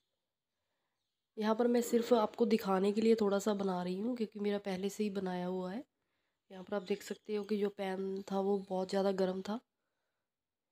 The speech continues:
इसलिए इतना धुआं उठ रहा है। अभी मैं इसमें दोनों ये <clears throat> चीज़ें डाल दूँगी, मेथी और कलौंजी। जो कलौंजी होती है वो हमारे बालों को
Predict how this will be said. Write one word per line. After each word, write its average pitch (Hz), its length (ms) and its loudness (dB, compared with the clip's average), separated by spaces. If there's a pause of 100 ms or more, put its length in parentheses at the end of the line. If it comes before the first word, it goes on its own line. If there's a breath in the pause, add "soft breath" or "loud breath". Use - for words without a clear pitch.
(180)
इसलिए 202 320 0
इतना 202 240 0
धुआं 190 340 -4
उठ 190 160 -8
रहा 190 120 -6
है। 247 120 -8 (440)
अभी 196 200 -2
मैं 202 140 2
इसमें 208 300 -2
दोनों 190 300 2
ये 208 220 0 (560)
<clears throat> 220 320 0
चीज़ें 214 340 4
डाल 185 260 4
दूँगी, 190 340 0 (1080)
मेथी 202 420 0
और 226 240 2
कलौंजी। 175 400 0 (300)
जो 220 100 6
कलौंजी 220 440 6
होती 214 340 2
है 247 100 6
वो 220 180 6
हमारे 214 320 4
बालों 196 280 4
को 226 120 2